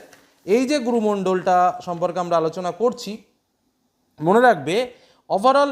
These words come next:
এই যে গুরুমণ্ডলের টেম্পারেচার কিন্তু দু হাজার থেকে তিন হাজার ডিগ্রি সেলসিয়াসের কাছাকাছি এবং এই স্তরের গড় ঘনত্ব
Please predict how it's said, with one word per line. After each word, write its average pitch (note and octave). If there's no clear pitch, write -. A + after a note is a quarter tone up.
এই B3
যে B3+
গুরুমণ্ডলের A3
টেম্পারেচার G3+
কিন্তু G#3+
দু F#3
হাজার G#3
থেকে G#3+
তিন F3
হাজার F#3
ডিগ্রি F#3
সেলসিয়াসের D#3+
কাছাকাছি D3
এবং F3
এই A#3
স্তরের A3
গড় D#3
ঘনত্ব F#3